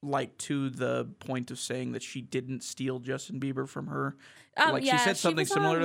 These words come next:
Speaker 2: on,
Speaker 1: that?
Speaker 2: I think in September she went on Call Her Daddy
Speaker 1: Mm-hmm.
Speaker 2: and she said something along those lines, just
Speaker 1: Yeah.
Speaker 2: addressing the drama. Um, but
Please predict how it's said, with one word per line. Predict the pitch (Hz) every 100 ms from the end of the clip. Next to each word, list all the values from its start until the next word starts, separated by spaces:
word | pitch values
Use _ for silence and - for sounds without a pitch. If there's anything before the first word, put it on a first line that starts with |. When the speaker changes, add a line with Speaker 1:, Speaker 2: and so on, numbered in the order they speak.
| 165
Speaker 2:
on, | 165
Speaker 1:
that? | 180 285
Speaker 2:
I |
think | 277 381
in | 480
September | 415 320 - 269 277 269
she | 269 254
went | 240 233
on | 208 220
Call | 226 233
Her | 240 214
Daddy | 202 196 196 196 185 180
Speaker 1:
Mm-hmm. | 156 156 143 -
Speaker 2:
and | 208 202 196 190 190 - _ -
she | - 233
said | - 214 202
something | 208 202 196
along | 190 190 196
those | 190 196
lines, | 214 254 262 254 -
just | 240
Speaker 1:
Yeah. | -
Speaker 2:
addressing | 196 190 - 220
the | 226
drama. | 226 233 233 240 254 262 - _ _
Um, | 226 220 208 196 151 -
but | 320 294 240